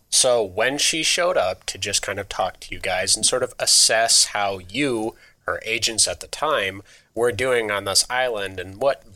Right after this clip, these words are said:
leads you had come up with, even though you weren't really sure of what exactly you were doing for her, he just shows up and says, What have you been doing? You know, I've been dealing with some stuff at work. It's been kind of a rough time,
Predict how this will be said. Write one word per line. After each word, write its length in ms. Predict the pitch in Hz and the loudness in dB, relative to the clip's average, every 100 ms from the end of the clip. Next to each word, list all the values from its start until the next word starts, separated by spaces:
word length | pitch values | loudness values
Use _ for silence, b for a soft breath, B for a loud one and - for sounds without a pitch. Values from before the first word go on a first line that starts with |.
| - | -8
leads 440 | 127 131 117 95 104 | -6 -4 0 2 2
you 100 | 98 | 2
had 220 | 98 95 | -2 -4
come 200 | - 95 | -8 -2
up 200 | 143 - | -2 -4
with, 240 | 87 90 98 | -8 -6 -8
even 240 | 92 104 | -10 -6
though 120 | 104 | -4
you 180 | 104 92 | -2 -4
weren't 280 | 85 107 - | -2 -4 -4
really 240 | 101 95 | -6 -2
sure 340 | 85 - 107 98 | 2 2 2 0
of 180 | 87 - | -2 -8
what 220 | 90 98 - _ _ - | -6 -6 -6 _ _ -8
exactly 840 | 104 92 - - 98 - 117 107 | -6 -2 -2 0 -4 -8 -12 -4
you 180 | 107 95 | -2 -2
were 100 | 90 | -4
doing 340 | 87 95 110 131 | -10 -8 -8 -4
for 240 | 123 127 | 0 0
her, 240 | 139 143 - B B | 0 -4 -6 B B
he 100 | B 185 | B -2
just 200 | 202 - | 0 2
shows 260 | 143 127 | 2 4
up 180 | 110 113 | 2 2
and 120 | 107 | 0
says, 320 | - 98 95 | 0 0 -4
What 180 | 98 92 | -6 -8
have 380 | - - 131 131 | -6 0 2 2
you 120 | 127 | -2
been 280 | 120 123 113 | -2 -2 -2
doing? 460 | 110 113 113 113 110 | 0 2 2 0 -2
You 80 | 92 | -8
know, 120 | 87 85 - _ _ _ _ _ _ - | -12 -20 -20 _ _ _ _ _ _ -4
I've 180 | 113 113 | -2 -2
been 160 | 110 | -2
dealing 280 | 110 110 110 | -2 0 -2
with 100 | 101 | 0
some 140 | - - | 0 2
stuff 360 | - 113 - | 2 2 -2
at 240 | - _ - | -8 _ -2
work. 720 | 156 165 165 165 156 151 - B B B B | 2 4 4 4 2 0 -8 B B B B
It's 180 | 143 | -4
been 220 | - 147 139 | 0 -2 -2
kind 300 | - 131 131 | -2 -2 -2
of 80 | |
a 80 | 117 | -2
rough 340 | 113 117 110 - | 2 2 0 -4
time, 720 | - 113 110 107 110 110 | -2 0 2 2 0 -4